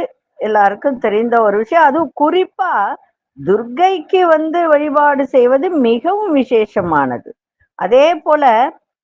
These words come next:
காவல் தெய்வமான பைரவருக்கும் ராகுகால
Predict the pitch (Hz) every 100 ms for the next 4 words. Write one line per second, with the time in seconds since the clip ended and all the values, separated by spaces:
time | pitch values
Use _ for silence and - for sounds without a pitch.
0 | _ 233 233 285 339 370 339 320 320 311
1 | 311 302 269 254 214 262 208 202 247 320
2 | 339 330 302 247 - 294 208 269 - _
3 | - 175 202 247 311 359 349 349 349